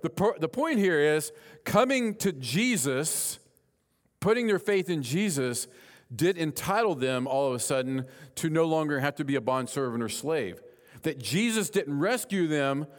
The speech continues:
from their situation that they were in as a slave. That Jesus didn't provide that. That blessing wasn't, "Now you get a new job."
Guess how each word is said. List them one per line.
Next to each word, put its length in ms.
from 440
their 160
situation 920
that 140
they 140
were 160
in 340
as 380
a 100
slave. 560
That 160
Jesus 420
didn't 240
provide 480
that. 200
That 200
blessing 560
wasn't, 560
"Now 440
you 180
get 140
a 40
new 160
job." 560